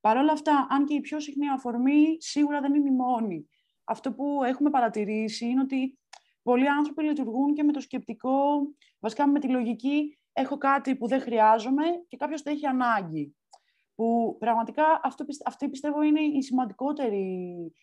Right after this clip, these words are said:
ε, λογική για εμάς και γενικά για την κοινωνία, γιατί ουσιαστικά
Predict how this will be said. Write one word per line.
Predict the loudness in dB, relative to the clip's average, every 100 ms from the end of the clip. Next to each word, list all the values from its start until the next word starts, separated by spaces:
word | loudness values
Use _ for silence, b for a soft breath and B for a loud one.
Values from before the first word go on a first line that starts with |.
| _ -6
ε, | -4 -2 -4 -2
λογική | 4 4 4 -4 -6 -6 -4
για | -2 -4
εμάς | -2 0 0 0 -2 -10
και | -4 -2 0
γενικά | -2 -2 -4 0 0
για | 0
την | -4
κοινωνία, | -8 -6 -6 -6 -4 -4 -6 b b _
γιατί | -10 -8
ουσιαστικά | -10 -10 -4 -2 -2